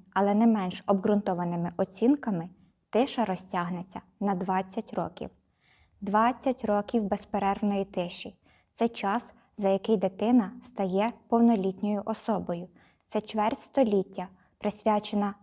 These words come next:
лише одній справі — вшануванню мільйонів українців, яких навмисно заморили голодом. Кожна хвилина, про яку йдеться у цьому розрахунку, це ціла людська доля. Одна хвилина —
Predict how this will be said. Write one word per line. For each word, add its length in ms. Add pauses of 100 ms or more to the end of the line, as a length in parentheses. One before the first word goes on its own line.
лише 380
одній 400
справі — 560 (340)
вшануванню 760 (160)
мільйонів 600
українців, 680 (280)
яких 420 (180)
навмисно 720 (140)
заморили 540
голодом. 560 (360)
Кожна 340
хвилина, 640 (260)
про 100
яку 240
йдеться 440
у 80
цьому 320
розрахунку, 760 (280)
це 140
ціла 520
людська 460
доля. 440 (480)
Одна 360
хвилина — 680